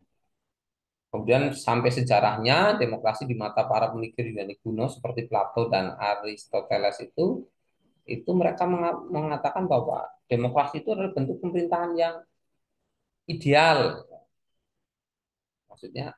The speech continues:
menurut mereka, menurut Plato dan Aristoteles itu, itu mengatakan bahwa demokrasi itu bukanlah bentuk pemerintahan yang ideal pada masa itu. Mereka menilai, eh,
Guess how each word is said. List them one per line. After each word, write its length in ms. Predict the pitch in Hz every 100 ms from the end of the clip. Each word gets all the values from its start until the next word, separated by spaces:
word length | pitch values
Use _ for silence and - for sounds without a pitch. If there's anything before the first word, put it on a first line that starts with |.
| -
menurut 280 | 123 127 127
mereka, 600 | 127 120 - 98 113 - 135
menurut 280 | 127 127 127
Plato 320 | 113 - 120
dan 200 | 104 98
Aristoteles 1400 | - 110 98 - _ _ - - 117 - 110 - 107 104 98
itu, 440 | - 156 190 - - _ _ _ _ _ _ _ _ -
itu 140 | 131 165
mengatakan 640 | 160 151 - 135 196 202
bahwa 480 | 120 113 127 185 - - _
demokrasi 720 | - 120 120 127 131 131 131
itu 140 | -
bukanlah 400 | - 123 123 151
bentuk 320 | 185 117 139 147
pemerintahan 520 | 147 147 143 143 139
yang 120 | 143 143
ideal 460 | 127 110 117 104 -
pada 180 | -
masa 240 | - - -
itu. 100 | - _ _ _ _ _ _ _ _ _
Mereka 560 | 113 117 - 156 175 170
menilai, 480 | 139 143 202 - -
eh, 720 | - - 131 131 131 131